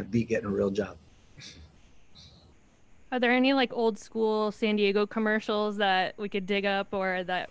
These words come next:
Speaker 2: anybody would recognize that you were first in?
Speaker 1: That was a, there's a lot of, uh, print work stuff from San Diego. I think the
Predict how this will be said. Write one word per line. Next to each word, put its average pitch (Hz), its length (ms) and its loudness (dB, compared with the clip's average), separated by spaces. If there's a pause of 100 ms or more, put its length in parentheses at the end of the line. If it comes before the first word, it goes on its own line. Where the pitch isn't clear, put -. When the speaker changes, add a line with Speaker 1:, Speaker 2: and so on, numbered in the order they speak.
(160)
Speaker 2:
anybody 214 380 2
would 190 160 -2
recognize 202 480 -2
that 190 140 -2
you 190 100 -4
were 190 100 -2
first 190 380 -8
in? 190 300 -6 (420)
Speaker 1:
That 160 80 2
was 147 100 6
a, 151 200 6
there's 127 160 6
a 123 60 6
lot 127 240 8
of, 113 160 2
uh, 95 120 -2 (120)
print - 300 0
work 95 220 -8
stuff - 420 -8
from - 200 -16
San 95 240 -6
Diego. 90 400 -4 (340)
I - 80 -20
think 147 160 -4
the 208 60 -4